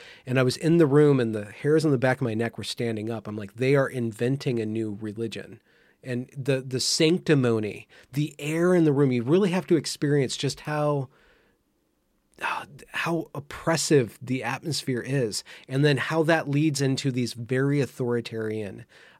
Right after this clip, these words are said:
forms of behavior. And then you have to see just how powerful those students were and how callow, not callow, but craven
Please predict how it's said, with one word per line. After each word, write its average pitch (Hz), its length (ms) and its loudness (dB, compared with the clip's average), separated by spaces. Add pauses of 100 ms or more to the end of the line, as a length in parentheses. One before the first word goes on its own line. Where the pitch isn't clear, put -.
(300)
forms 143 360 6
of 123 40 -2
behavior. 131 380 4
And 120 120 2
then 139 100 4
you 135 80 2
have 170 300 -2
to 151 120 2
see 160 420 -2 (280)
just 156 400 0
how 165 160 0
powerful 156 640 0
those 113 180 -2
students 139 480 0
were 131 420 4 (220)
and 127 180 -4
how 151 180 0
callow, 143 760 0
not 127 220 -4
callow, 120 340 -6
but 117 140 -10
craven 143 800 2